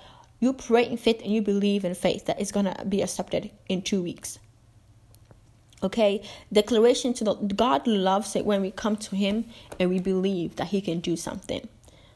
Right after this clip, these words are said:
Okay? One thing that the Lord wanna sh-, want to show you is this. In twenty twenty-one, you gotta pray in faith. Okay? Do not be double-minded. Do not be, um, doubtful. No.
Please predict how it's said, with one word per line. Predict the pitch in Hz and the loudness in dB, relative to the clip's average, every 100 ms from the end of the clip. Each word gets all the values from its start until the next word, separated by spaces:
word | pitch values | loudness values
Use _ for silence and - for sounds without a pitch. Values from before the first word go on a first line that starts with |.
| - - | -12 -8
Okay? | 190 196 | 0 2
One | 190 214 285 | 2 0 2
thing | 269 | 2
that | 240 - | 2 2
the | 202 | 2
Lord | 196 202 | 4 4
wanna | 190 175 | 0 -2
sh-, | - - - | -4 -8 -8
want | 190 202 202 | -4 0 0
to | 196 | -2
show | 185 - - - 202 | -8 -8 -4 0 2
you | 214 208 196 | 2 0 -4
is | - 185 | -4 -6
this. | - 180 196 | -4 -4 -4
In | 190 | -6
twenty | 196 247 294 | -2 0 0
twenty-one, | 247 220 185 196 196 | 0 -2 -2 -2 -2
you | |
gotta | 190 226 226 | 0 0 0
pray | - - 202 190 | -6 0 4 4
in | - 185 | 0 -8
faith. | - 180 - - - - - - _ _ - _ | -6 -6 -6 -16 -20 -20 -20 -20 _ _ -20 _
Okay? | 196 220 190 208 - - | -4 0 0 -2 -10 -4
Do | 208 | 0
not | 208 - | 0 0
be | 214 | 0
double-minded. | 196 190 196 170 196 190 - | 2 2 0 -2 -2 -4 -4
Do | |
not | 190 190 - - | -2 -2 -4 -4
be, | 185 180 196 - _ | -2 -2 -6 -12 _
um, | 185 175 180 - - | -8 -8 -10 -12 -8
doubtful. | 190 196 - - - - - - | -4 -4 -4 -8 -10 -10 -18 -4
No. | 190 190 - | -2 -2 -4